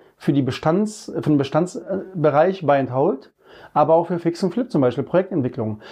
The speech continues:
Auch da gibt es spezialisierte Vermittler, die Banken kennen, die Fix und Flip mitmachen, die Grundstücksentwicklung mitmachen. Ja, die kennst du am Anfang gar nicht und die arbeiten schon jahrelang zusammen.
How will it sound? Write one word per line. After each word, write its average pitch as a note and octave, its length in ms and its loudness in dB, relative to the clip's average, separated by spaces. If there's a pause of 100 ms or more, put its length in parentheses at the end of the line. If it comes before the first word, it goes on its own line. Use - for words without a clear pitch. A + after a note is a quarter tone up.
(140)
Auch C#3+ 120 0
da C4 180 4
gibt G#3 180 -4
es D3 100 -6
spezialisierte D#3+ 880 2
Vermittler, D3 640 2 (360)
die D3+ 160 4
Banken F#3+ 440 0
kennen, F3+ 500 2
die E3 120 2
Fix F3+ 240 -4
und - 120 0
Flip A3 180 0
mitmachen, A#2 540 -4 (320)
die E3+ 80 2
Grundstücksentwicklung D#3+ 640 2
mitmachen. G#2+ 540 -4 (100)
Ja, F3+ 100 4
die E3+ 100 0
kennst A3 340 -2
du E3+ 40 2
am C#3+ 60 2
Anfang C3 220 0
gar A#2+ 160 4
nicht D3+ 160 -2
und E3 80 2
die D3+ 80 4
arbeiten D#3+ 380 0
schon E3 200 0
jahrelang F3 540 4
zusammen. D#3+ 460 0